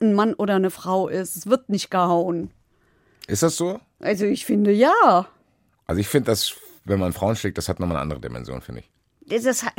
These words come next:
Speaker 1: vielleicht, äh, sagen wir mal so, wenn man körperlich Unterlegene schlägt, aber das können auch Männer sein.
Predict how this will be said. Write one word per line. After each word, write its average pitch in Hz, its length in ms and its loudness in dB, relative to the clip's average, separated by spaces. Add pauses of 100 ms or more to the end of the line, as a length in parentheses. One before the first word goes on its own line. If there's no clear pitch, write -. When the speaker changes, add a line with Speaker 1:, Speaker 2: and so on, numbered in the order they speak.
Speaker 1:
vielleicht, 262 580 4 (480)
äh, 214 120 -2 (220)
sagen 254 280 6
wir 285 80 8
mal 254 180 6
so, 240 300 4 (160)
wenn 214 100 4
man 220 220 2
körperlich 277 600 2
Unterlegene 233 840 2
schlägt, 160 460 -2
aber 165 120 0
das 196 160 -4
können 254 220 2
auch 196 180 0
Männer 190 340 2
sein. 160 640 -6